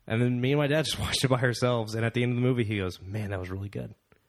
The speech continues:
So that's, uh, that's my parents. And then we, we talked about the, my, my dad picked up on the, the, the lack of score in the film. My dad's a good film watcher. He knows what's going on. Um,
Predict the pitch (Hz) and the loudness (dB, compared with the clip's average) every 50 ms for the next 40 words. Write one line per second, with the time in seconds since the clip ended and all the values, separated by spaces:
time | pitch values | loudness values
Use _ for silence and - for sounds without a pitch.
0 | _ _ _ _ _ _ _ _ _ _ _ - 143 - - 127 123 143 156 - | _ _ _ _ _ _ _ _ _ _ _ -16 -6 -2 0 0 0 0 -2 -4
1 | - 175 180 175 170 175 170 - 175 165 - 180 143 110 - - 110 110 110 110 | -4 -2 -2 0 -2 -2 -2 -2 -2 0 0 0 0 0 0 0 0 2 2 0
2 | 110 113 120 117 113 - 117 113 - - 117 113 110 107 - - 107 107 107 107 | 0 0 -2 0 0 0 0 0 -2 -2 -2 -2 -2 -2 -4 -6 -6 -6 -4 -4
3 | 104 104 104 104 104 107 104 95 - - - - - - 120 123 117 117 110 113 | -6 -6 -6 -6 -6 -8 -8 -10 -12 -14 -16 -16 -14 -6 -4 -2 -2 0 0 -2
4 | 113 113 117 120 117 - - 123 120 - 123 120 - 120 113 110 107 104 107 104 | -2 0 0 -2 0 0 -2 -2 0 0 -2 0 0 0 0 0 0 -2 -2 -4
5 | 101 98 110 110 107 95 98 - 113 107 104 104 104 107 104 101 107 - - 104 | -6 -6 -6 -6 -6 -6 -6 -6 -6 -6 -6 -6 -8 -8 -8 -10 -8 -8 -8 -8
6 | - - - - 120 123 127 127 123 127 127 127 - - 123 123 127 123 127 123 | -8 -6 -2 0 0 0 0 0 0 -2 -2 -2 -2 -2 -2 -2 -2 -4 -4 -6
7 | 127 143 190 233 254 330 320 - 254 220 285 202 - - 240 226 160 117 104 - | -6 -8 -8 -8 -6 -8 -8 -8 -6 -6 -6 -6 -2 -2 -2 0 0 -2 -2 -4
8 | - 113 107 156 175 196 190 170 - - 110 107 104 101 101 98 95 - - - | -4 -6 -6 -4 -6 -6 -8 -10 -8 -8 -8 -8 -6 -8 -8 -8 -10 -12 -14 -20
9 | - - - - - - _ _ - 90 90 90 90 90 92 | -20 -20 -20 -20 -20 -20 _ _ -6 -4 -4 -4 -4 -6 -8